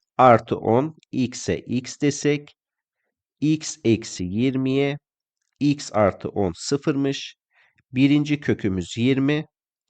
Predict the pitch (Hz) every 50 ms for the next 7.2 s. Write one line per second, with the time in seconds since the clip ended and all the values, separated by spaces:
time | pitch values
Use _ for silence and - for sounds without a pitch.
0 | _ _ - 143 139 - 143 139 135 131 123 - 113 101 - 120 139 170 - -
1 | - _ - 123 123 123 117 - - - 82 87 90 - _ _ _ - - _
2 | _ _ _ 143 165 185 175 156 156 160 - - - 165 170 - - - 165 165
3 | 160 - _ - 147 143 143 156 151 - _ 180 175 143 117 123 - - - 196
4 | - _ _ _ _ _ _ _ _ _ _ _ _ _ _ _ _ _ _ 135
5 | 147 170 143 151 143 147 - - - 139 131 - - - 135 147 180 214 - _
6 | _ _ _ _ 151 175 170 135 117 107 98 104 101 95 - - 92 104 107 -
7 | - - 196 196